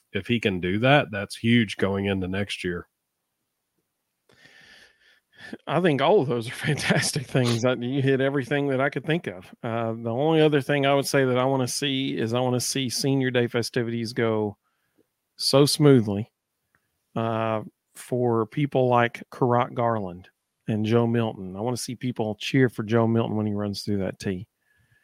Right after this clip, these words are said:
Speaker 2: What I don't wanna see is Bru McCoy run through the <laughs> tee.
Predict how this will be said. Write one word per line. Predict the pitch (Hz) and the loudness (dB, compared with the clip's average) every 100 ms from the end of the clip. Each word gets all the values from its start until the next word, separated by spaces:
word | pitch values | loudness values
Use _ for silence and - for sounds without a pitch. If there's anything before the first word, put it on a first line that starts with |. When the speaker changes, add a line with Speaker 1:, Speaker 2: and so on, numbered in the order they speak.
| _ _ _ _ _ _ _ _ | _ _ _ _ _ _ _ _
Speaker 2:
What | 120 123 123 | 0 2 4
I | 113 | 2
don't | 110 131 262 311 | 4 4 6 6
wanna | 135 117 | 4 4
see | 107 - 127 117 127 | -2 -4 -2 -2 -2
is | 117 | -4
Bru | 120 135 | 4 6
McCoy | 127 120 - 247 220 | 6 4 4 4 4
run | 110 104 | 0 -6
through | - 104 | -6 -8
the | 95 | -4
<laughs> | |
tee. | - - - 294 | 4 4 6 4